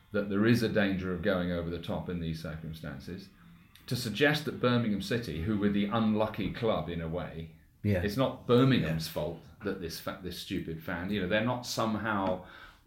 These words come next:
Speaker 1: completely responsible for the behaviour of all their supporters. My goodness, most of the House of Commons would be, uh, uh, uh,
Speaker 2: <laughs>
Speaker 1: queuing up at the dole queue for, for,
Speaker 2: Be
Speaker 1: for,
Speaker 2: having
Speaker 1: for that.
Speaker 2: debates behind closed doors.
Speaker 1: Quite, yeah. Um,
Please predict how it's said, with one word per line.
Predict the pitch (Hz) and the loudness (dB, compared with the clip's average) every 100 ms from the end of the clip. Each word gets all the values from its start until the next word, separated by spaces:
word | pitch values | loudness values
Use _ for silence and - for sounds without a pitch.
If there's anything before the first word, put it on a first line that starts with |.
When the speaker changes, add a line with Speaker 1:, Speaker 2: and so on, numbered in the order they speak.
| - | -6
Speaker 1:
completely | 110 101 - 127 120 117 101 | -2 -2 0 0 0 0 0
responsible | 95 95 - 113 - 92 80 87 | 0 -2 -2 -2 -2 -6 -4 -4
for | 95 | -6
the | 90 | -4
behaviour | 98 101 101 95 92 92 | -4 -2 -2 0 0 0
of | 90 | 2
all | 104 98 | 2 2
their | 90 90 | 2 -4
supporters. | 90 90 107 98 - 69 80 | -6 -6 -4 -4 -6 -10 -8
My | 101 | -6
goodness, | - 113 82 80 - - - - | -6 -6 -6 -8 -12 -20 -16 -4
most | 101 101 | -4 -2
of | |
the | 92 | -4
House | 98 92 | -4 -4
of | 90 | -6
Commons | - 95 92 90 | -4 -2 -2 -4
would | 85 | -6
be, | 90 90 - - - | -6 -8 -10 4 10
uh, | |
uh, | 160 - - - 110 101 - 110 - 156 - | 10 10 0 2 2 0 -4 -4 0 4 6
uh, | 160 - | 6 4
Speaker 2:
<laughs> | - | 0
Speaker 1:
queuing | 151 113 110 | 4 6 4
up | 107 | 0
at | 117 | -2
the | 98 | 0
dole | 131 143 | 2 2
queue | 135 90 82 | 2 -2 -4
for, | 82 85 | -4 -8
for, | 82 95 82 | -8 -8 -8
Speaker 2:
Be | 92 98 | -4 0
Speaker 1:
for, | |
Speaker 2:
having | 110 101 98 | 2 2 2
Speaker 1:
for | 80 | 2
that. | 98 | 6
Speaker 2:
debates | 117 117 117 | 8 8 6
behind | - 101 107 110 117 | -2 0 2 4 4
closed | 120 131 120 | 6 6 6
doors. | 151 147 90 | 4 4 4
Speaker 1:
Quite, | 143 101 78 | 4 4 2
yeah. | 120 123 80 - - - - | 0 0 0 -6 -18 -14 0
Um, | 107 107 107 104 101 | 2 4 4 2 0